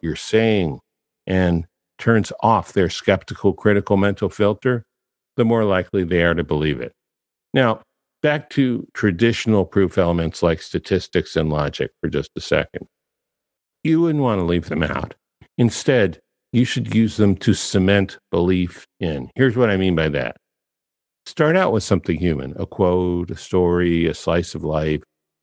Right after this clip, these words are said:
It's only when your prospect starts to believe that. So they'll hear something human, they'll start to believe it, and then they'll get skeptical, mostly to protect themselves from getting tricked and burned. Now,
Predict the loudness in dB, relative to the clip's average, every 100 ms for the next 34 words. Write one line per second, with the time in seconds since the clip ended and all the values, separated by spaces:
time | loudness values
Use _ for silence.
0 | _ _ _ _ -2 -2 -2 0 2 2
1 | 0 2 0 -2 0 0 0 0 -2 -2
2 | -2 0 0 -2 -4 -2 0 2 2 0
3 | 0 0 0 0 -2 -2 -2 -2 _ -4
4 | 0 0 0 -2 -8 -6 -2 0 0 0
5 | 0 -2 -6 -12 _ _ _ _ _ -2
6 | 0 0 -2 -2 -2 0 0 -2 -4 -8
7 | _ _ _ -2 0 0 0 0 -2 -2
8 | -2 -2 -2 -4 -6 -8 _ _ _ _
9 | _ -2 0 0 -2 0 0 0 2 0
10 | 0 -2 2 2 2 0 -4 -2 2 2
11 | 0 2 0 0 -2 -2 2 0 0 -6
12 | -12 _ _ _ _ _ _ _ _ 0
13 | 2 2 -2